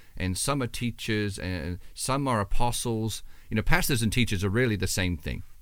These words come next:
even though it's a, a different person in the fivefold list. They are really, a pastor is a teacher. Amen. They need to be able to teach those who they pastor. So they are teach-, teachers are pastors and pastors are teachers.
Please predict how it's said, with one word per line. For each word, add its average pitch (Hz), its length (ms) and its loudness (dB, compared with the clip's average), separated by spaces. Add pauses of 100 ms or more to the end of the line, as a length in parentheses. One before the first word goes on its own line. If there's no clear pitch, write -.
(680)
even 120 320 4
though 110 180 4
it's 104 220 0
a, 104 100 2 (100)
a 101 80 0
different 104 400 0
person - 400 10
in 90 140 0
the 85 80 0
fivefold 90 760 -2
list. 85 460 -2 (440)
They 113 180 4
are 110 120 4
really, 101 360 4
a 104 100 0
pastor 120 400 8
is 92 160 2
a - 40 -2
teacher. - 440 -2 (420)
Amen. 87 380 0 (640)
They 110 140 2
need 113 160 6
to - 60 0
be 113 120 4
able 98 140 2
to - 140 -6
teach 127 340 -2
those 98 320 0
who 98 100 0
they 82 120 -2
pastor. 90 560 0 (440)
So 101 160 -2
they 98 140 2
are 92 100 2
teach-, - 400 -4
teachers 107 340 0
are 92 100 0
pastors 101 440 0
and 80 100 -4
pastors 82 320 -4
are 82 60 -6
teachers. - 460 -8